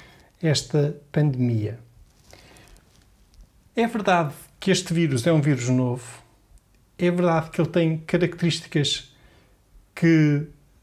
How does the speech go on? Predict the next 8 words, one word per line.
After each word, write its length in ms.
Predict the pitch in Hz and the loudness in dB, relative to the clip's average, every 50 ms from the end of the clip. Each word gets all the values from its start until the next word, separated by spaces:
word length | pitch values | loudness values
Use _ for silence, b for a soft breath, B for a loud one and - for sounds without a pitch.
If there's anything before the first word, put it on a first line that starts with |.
| - | -6
geram 680 | 196 147 131 139 160 160 165 165 151 151 143 143 151 - | -4 -2 0 2 2 4 4 4 2 2 0 0 -2 -4
em 160 | 180 156 151 | -2 0 0
nós, 680 | 147 151 151 147 147 143 139 135 113 - - - - - - - - | 0 2 0 0 0 -2 -2 -4 -6 -8 -10 -12 -10 -12 -12 -10 -6
médicos, 960 | 160 143 143 151 151 147 143 135 131 135 131 - - 143 131 - - - - - | -2 -2 0 0 0 0 0 -2 -2 -4 -6 -6 -8 -8 -8 -8 -10 -14 -16 -20
franca 480 | - - - - 202 196 185 190 - 165 | -20 -12 -6 -2 0 0 0 0 0 -2
preocupação. 920 | 170 - - 165 143 - - - - - 131 - - - 123 110 117 139 139 - - - _ _ _ _ _ _ _ _ _ _ _ _ _ _ _ _ _ | -2 -2 -2 -2 -2 -2 -6 -8 -6 -4 -4 -4 -4 -6 -6 -6 -8 -10 -12 -16 -20 -20 _ _ _ _ _ _ _ _ _ _ _ _ _ _ _ _ _
Por 120 | - 165 156 | -4 -2 0
exemplo, 640 | 151 143 143 160 165 160 147 - 160 147 151 - | 0 2 2 2 2 2 0 0 -2 -2 -2 -4